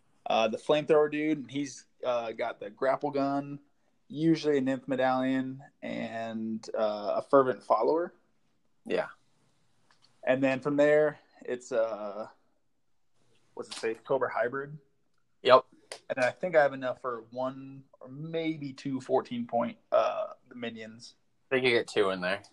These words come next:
Speaker 1: Yeah, I
Speaker 2: 'Cause
Speaker 1: believe
Speaker 2: that's the
Speaker 1: it's
Speaker 2: exact
Speaker 1: two.
Speaker 2: same list we talked about in our, uh, last episode where we could talk about Cobra.
Speaker 1: Yeah.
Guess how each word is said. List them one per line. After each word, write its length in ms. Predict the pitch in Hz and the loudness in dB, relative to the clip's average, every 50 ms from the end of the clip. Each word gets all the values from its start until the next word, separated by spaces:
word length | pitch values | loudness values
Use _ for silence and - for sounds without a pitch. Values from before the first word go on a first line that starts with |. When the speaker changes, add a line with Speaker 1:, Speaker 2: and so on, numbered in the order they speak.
| - - - _ _ _ - | -20 -20 -20 _ _ _ 0
Speaker 1:
Yeah, 180 | 120 110 110 | 2 4 4
I 40 | 110 | 4
Speaker 2:
'Cause 100 | 110 110 | 4 4
Speaker 1:
believe 100 | 120 123 | 2 2
Speaker 2:
that's 60 | - | 0
the 60 | - - | -4 -6
Speaker 1:
it's 100 | - 107 113 | -4 -2 0
Speaker 2:
exact 160 | 107 104 113 113 | 0 0 2 2
Speaker 1:
two. 40 | |
Speaker 2:
same 140 | 123 120 110 104 | 4 4 4 6
list 220 | 104 101 - - - | 4 2 2 0 -8
we 80 | 104 | -2
talked 340 | - - 104 87 - - - | 6 6 8 8 8 4 2
about 300 | 95 92 90 90 - - | 2 4 4 4 4 2
in 80 | 87 90 | 0 -2
our, 280 | 90 87 85 85 87 | 0 0 2 2 2
uh, 280 | 90 87 85 82 85 85 | 2 2 2 2 0 0
last 360 | 87 95 98 95 104 - - 101 | 2 4 6 6 6 6 6 2
episode 380 | - - - - - 90 87 87 | 2 2 0 -6 -4 -4 -4 -4
where 220 | 87 90 92 90 | -4 -6 -6 -6
we 80 | 90 90 | -8 -10
could 120 | - - | -10 -6
talk 180 | - 92 90 - | -4 -4 -4 -4
about 160 | 98 98 - | -6 -8 0
Cobra. 360 | - 120 120 95 90 92 - - _ _ _ _ _ _ _ _ _ - | 2 4 4 4 2 0 -2 -4 _ _ _ _ _ _ _ _ _ -10
Speaker 1:
Yeah. 160 | 135 127 113 | -6 -4 -4